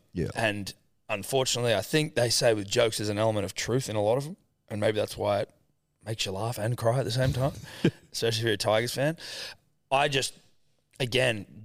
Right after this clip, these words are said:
Speaker 2: do not care, but I am like, when I heard that, I was like, "Oh, bruh, that is, that is"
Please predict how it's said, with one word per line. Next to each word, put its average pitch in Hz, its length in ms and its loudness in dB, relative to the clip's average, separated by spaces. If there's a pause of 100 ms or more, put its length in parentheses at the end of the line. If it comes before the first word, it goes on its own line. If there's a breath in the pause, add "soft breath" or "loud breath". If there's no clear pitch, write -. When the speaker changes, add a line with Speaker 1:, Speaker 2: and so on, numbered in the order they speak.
(240)
Speaker 2:
do 127 180 2
not 120 240 0
care, 107 480 2
but 104 140 0
I 101 140 4
am 104 160 0
like, 95 320 -6
when 107 120 -6
I 127 120 2
heard 113 160 0
that, 101 100 0
I - 20 -6
was 101 120 -8
like, - 120 -10 (160)
"Oh, - 380 -4 (220)
bruh, 101 320 -8
that 113 180 -2
is, - 340 -10 (580 loud breath)
that 135 200 4
is" 101 680 2